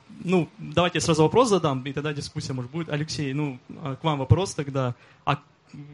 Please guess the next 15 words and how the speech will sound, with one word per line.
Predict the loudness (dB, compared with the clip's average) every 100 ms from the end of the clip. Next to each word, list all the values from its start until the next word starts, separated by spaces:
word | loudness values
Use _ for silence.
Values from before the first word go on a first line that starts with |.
| -20 -20 _
интерфейсы | 2 2 2 0 -4 -2
программируются | -2 0 0 0 -2 -6
на | -6 -4 -4
чём, | -2 -2 -4
на | -8
каких | -10 -12
технологиях, | -8 -4 -4 -4 -6
на | -6
каких | -6 -6
языках | -6 -4
программирования | -2 0 0 2 2 0
у | 0
вас | -2
в | -6
стартапе? | -8 -8 -8 -8